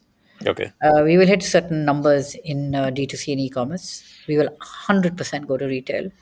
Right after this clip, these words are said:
Speaker 2: Uh, our wish list, of course, our first part of our wish list,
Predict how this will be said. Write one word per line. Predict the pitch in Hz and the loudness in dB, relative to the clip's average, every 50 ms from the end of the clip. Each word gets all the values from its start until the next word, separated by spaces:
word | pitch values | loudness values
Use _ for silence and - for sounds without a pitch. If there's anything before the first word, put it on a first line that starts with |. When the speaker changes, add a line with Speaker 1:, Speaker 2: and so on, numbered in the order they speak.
| - - - - - - - _ _ _ _ _ _ - | -18 -18 -18 -18 -20 -20 -20 _ _ _ _ _ _ 2
Speaker 2:
Uh, | 143 147 143 139 139 - - - - - | 4 6 6 6 6 4 2 -6 -6 2
our | 160 160 160 151 | 4 6 6 6
wish | 165 170 170 - - | 6 4 2 4 4
list, | 156 151 - - - | 4 2 2 2 -6
of | 139 - | -6 -4
course, | - 151 143 143 - - - - | 2 4 4 4 4 0 -6 -4
our | 151 147 | -4 -4
first | 143 - - 190 180 175 175 - - | -4 4 6 6 8 6 4 -2 2
part | 160 147 139 | 2 4 4
of | 143 135 | 4 2
our | 135 127 | 2 2
wish | 131 135 - - - | 2 0 -2 -2 -4
list, | 139 131 - - - - | -4 -4 -6 -10 -12 -14